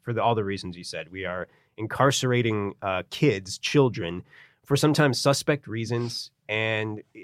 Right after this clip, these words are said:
we're spending a lot of money to incarcerate kids when other solutions seem viable and worth trying,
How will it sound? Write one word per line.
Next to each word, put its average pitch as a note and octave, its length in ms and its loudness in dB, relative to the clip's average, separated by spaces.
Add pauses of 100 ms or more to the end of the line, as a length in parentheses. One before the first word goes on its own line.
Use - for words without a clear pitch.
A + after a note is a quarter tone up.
we're A#2+ 140 -6
spending D3+ 320 2
a - 20 6
lot B2 180 4
of A2 80 0
money A2 260 -2
to G#2 160 -8
incarcerate G2 640 -6
kids F#2 340 -6
when F#2 260 -8
other G2 200 -6
solutions F2+ 600 -10
seem E2+ 300 -6
viable E2 600 -6
and E2+ 180 -12
worth E2+ 280 -12
trying, C2+ 400 -14